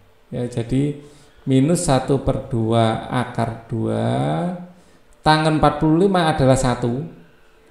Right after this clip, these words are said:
Ya, tangan empat puluh lima adalah satu, jadi ini min satu. Ya, min satu. Maka di sini nanti akan sama dengan,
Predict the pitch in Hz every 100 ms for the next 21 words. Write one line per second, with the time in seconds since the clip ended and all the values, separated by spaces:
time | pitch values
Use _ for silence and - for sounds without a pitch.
0 | _ 120 123 131 - 120 120 117 120 123
1 | 123 135 131 117 117 113 117 117 127 120
2 | 151 - 113 123 123 123 117 113 113 113
3 | 127 123 156 - - _ _ _ _ _
4 | _ - 127 139 151 117 113 113 107 120
5 | - - 156 151 _ - - _ _ _
6 | 127 117 139 147 180 202 - - - 123
7 | - 135 135 131 127 131 156 139 135 127
8 | 131 127 120 - 120 120 123 120 117